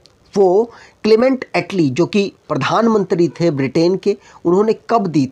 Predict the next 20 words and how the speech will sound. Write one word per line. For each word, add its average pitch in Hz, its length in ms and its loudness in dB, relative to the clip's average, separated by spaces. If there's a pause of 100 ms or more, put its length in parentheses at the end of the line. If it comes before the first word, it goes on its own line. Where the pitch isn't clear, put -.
थी, 120 140 -10 (220)
किस 262 200 -2
तारीख 185 360 0
को 220 100 2
डेडलाइन 165 480 0 (300)
करी 190 220 0
थी? - 260 -16 (600)
तो 131 80 -2
आंसर 156 300 0
यहाँ 190 240 0
पर 196 100 0
हो 190 60 2
जाएगा, 185 320 2
डेडलाइन 160 480 0
ये 208 140 4
नहीं 277 200 2
कि 233 80 -2
आप 190 300 -2
सोचे 190 200 0
भारत 165 380 -2